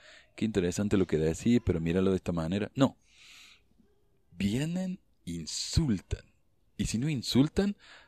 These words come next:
a los tres o cuatro comentarios ya empiezan a insultar. Por ejemplo, vienen y dicen,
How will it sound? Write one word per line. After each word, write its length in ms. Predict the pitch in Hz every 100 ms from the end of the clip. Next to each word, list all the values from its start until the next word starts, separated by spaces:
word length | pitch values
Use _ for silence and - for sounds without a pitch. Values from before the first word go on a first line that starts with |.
| _
a 100 | 92
los 140 | 85
tres 180 | - 120
o 20 |
cuatro 240 | 127 120 113
comentarios 680 | 95 78 76 120 135 160 - _ _
ya 240 | 85 82
empiezan 320 | 82 80 73 65
a 20 |
insultar. 400 | 71 71 - -
Por 120 | 76
ejemplo, 260 | 87 95 98
vienen 240 | 95 107
y 40 | 85
dicen, 300 | 87 87